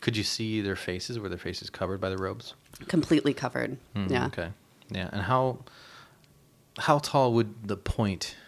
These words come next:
Speaker 1: would you <laughs> say,
Speaker 2: I mean,
Speaker 1: is
Speaker 2: it
Speaker 1: on
Speaker 2: was
Speaker 1: that
Speaker 2: the
Speaker 1: stuff?
Speaker 2: top, like, so our ceilings are probably ten feet, if I were guessing.
Speaker 1: Mm-hmm.
Speaker 2: Probably. Yeah, maybe nine feet. Um, and it was like, they were just like, the tips of them were right there. So these things were very tall.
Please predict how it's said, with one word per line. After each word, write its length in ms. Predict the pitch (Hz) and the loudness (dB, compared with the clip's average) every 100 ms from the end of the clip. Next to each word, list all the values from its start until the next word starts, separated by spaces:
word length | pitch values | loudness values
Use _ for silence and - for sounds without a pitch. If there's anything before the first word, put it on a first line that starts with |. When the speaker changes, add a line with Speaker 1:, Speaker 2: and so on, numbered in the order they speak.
| - | -10
Speaker 1:
would 160 | 101 92 | -6 -4
you 60 | 87 | -4
<laughs> 20 | |
say, 380 | - - 107 104 - - | -4 -2 -2 -2 0 8
Speaker 2:
I 80 | 175 | 12
mean, 140 | 180 | 12
Speaker 1:
is 60 | 170 | 12
Speaker 2:
it 20 | |
Speaker 1:
on 60 | |
Speaker 2:
was 180 | 175 170 | 12 12
Speaker 1:
that 80 | 165 | 8
Speaker 2:
the 40 | 147 | 6
Speaker 1:
stuff? 120 | 151 | 10
Speaker 2:
top, 200 | 151 120 | 12 12
like, 160 | 151 - | 8 8
so 180 | 170 | 8
our 140 | 147 175 | 8 8
ceilings 380 | - 170 151 139 | 8 8 8 4
are 60 | |
probably 840 | - - 143 139 135 135 131 135 131 | 2 8 8 8 6 6 8 4 4
ten 920 | - - - - - 139 143 160 170 | 2 2 -4 -6 0 4 6 6 6
feet, 680 | 175 - 185 190 190 - - - - - _ _ _ _ _ _ | 4 4 6 6 4 0 0 -6 -20 -20 _ _ _ _ _ _
if 140 | 170 180 | 2 8
I 100 | 170 | 8
were 80 | 165 | 8
guessing. 680 | 165 160 - 165 165 165 170 | 6 6 6 6 6 2 0
Speaker 1:
Mm-hmm. 240 | 92 85 90 - - | -4 -4 -6 -10 -18
Speaker 2:
Probably. 600 | - 156 135 - - - - - | 4 6 8 4 2 2 0 4
Yeah, 260 | 147 135 | 6 8
maybe 340 | 120 175 165 156 | 6 6 8 8
nine 260 | 135 131 | 6 4
feet. 340 | 123 131 131 - - - - - - | 2 2 0 -2 -18 -16 -16 -18 2
Um, 560 | 156 147 139 131 127 123 | 8 10 10 8 6 8
and 160 | 156 151 | 12 12
it 80 | 127 | 10
was 140 | 127 | 6
like, 280 | 135 110 - | 8 6 6
they 120 | 139 | 6
were 100 | 123 | 6
just 200 | 117 - | 4 4
like, 280 | 113 - - | 4 2 -2
the 80 | 135 | 4
tips 260 | - - | 4 4
of 100 | 104 | 0
them 120 | 90 - | 0 -2
were 160 | - | -2
right 260 | - - - | 0 0 0
there. 200 | - 117 | 2 4
So 180 | - 143 | 4 6
these 180 | 139 | 4
things 220 | 135 127 - | 4 2 2
were 80 | |
very 380 | 117 117 110 - | 2 4 4 2
tall. 420 | - - - 143 | 0 2 2 0